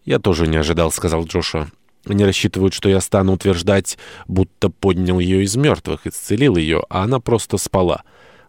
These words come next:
Лжесвидетельство и исцеление в шаббат». «Так давай я ее оживлю, я ведь сумею, если она просто спит». «Что бы ты ни сделал, собак повесят на меня, к тому же в тебе они тоже могут метить.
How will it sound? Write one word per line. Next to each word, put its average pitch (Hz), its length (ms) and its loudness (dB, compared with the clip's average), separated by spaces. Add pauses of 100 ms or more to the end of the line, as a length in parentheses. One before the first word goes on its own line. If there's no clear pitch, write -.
Лжесвидетельство 80 960 -2
и 92 100 -2
исцеление 85 580 -2
в - 60 -8
шаббат». 117 460 -4 (720)
«Так - 180 -4
давай 98 240 2
я 107 200 2
ее 104 220 4
оживлю, 92 400 2
я 98 180 2
ведь 98 180 -2
сумею, 135 440 2
если 82 260 -2
она 90 180 0
просто - 280 -2
спит». - 300 -6 (680)
«Что - 280 -2
бы 156 140 4
ты 147 160 2
ни 135 100 4
сделал, 113 560 4
собак 98 500 0
повесят 98 500 -2
на 95 100 0
меня, 92 440 0
к - 80 -12
тому 113 280 -2
же 110 160 -4 (380)
в - 100 -18
тебе 113 220 4
они 117 280 2
тоже 90 440 -2
могут 80 500 -2
метить. 78 480 -6